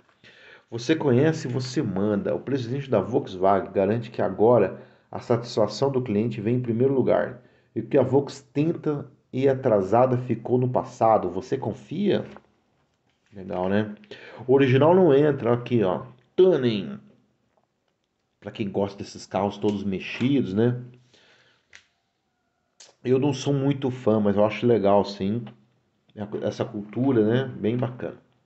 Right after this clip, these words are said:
Tá aí. A Bolsa ou a Vida? Reportagem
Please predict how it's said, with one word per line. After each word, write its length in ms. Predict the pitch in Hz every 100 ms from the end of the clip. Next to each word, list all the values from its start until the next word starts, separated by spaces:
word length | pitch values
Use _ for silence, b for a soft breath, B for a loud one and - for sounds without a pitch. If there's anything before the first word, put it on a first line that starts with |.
| _ _ _ _ _ _ _ _ _ _ _ _ _ _ _ _ _ _ _ _
Tá 120 | 95
aí. 320 | 87 87 87 - _ _ _ _ _ _ _ _ _ _ _ _ _ _ _ _ _ _ _ _ B B B -
A 160 | 143 123
Bolsa 680 | - 160 165 165 - 160 -
ou 220 | 143 135
a 40 |
Vida? 720 | 92 90 107 120 90 85 69 107
Reportagem 760 | 104 107 95 - 104 98 90